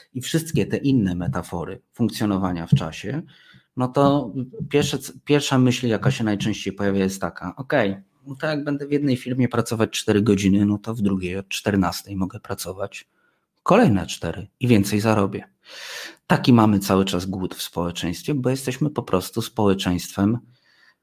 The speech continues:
w miarę rozwiniętym, a nie rozwiniętym bardzo. I to jest kolejna jakaś tam bańka, w której, e, funkcjonujemy. Marek pisze: „Jesteśmy tak ukształtowani przez pruski system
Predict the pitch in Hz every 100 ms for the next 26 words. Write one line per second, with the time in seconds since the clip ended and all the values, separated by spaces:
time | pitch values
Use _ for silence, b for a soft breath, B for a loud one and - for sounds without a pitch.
0 | _ - 110 120 131 127 113 95 - -
1 | _ - 104 98 98 101 98 90 85 113
2 | 139 139 113 110 98 107 113 98 98 98
3 | 90 87 82 - 92 95 95 - _ _
4 | - _ _ 104 131 117 95 - - _
5 | 202 214 202 151 - 147 147 135 131 120
6 | 123 113 92 95 - 87 87 87 - b
7 | b b b - 104 120 110 80 - -
8 | 85 82 82 87 - 90 90 90 90 90
9 | 90 90 90 90 85 80 87 82 80 -
10 | 104 - 104 101 87 82 80 107 131 123
11 | - 113 107 95 95 127 - 117 104 -
12 | - 98 95 95 95 98 98 95 - -
13 | 131 - 113 - 87 - 92 95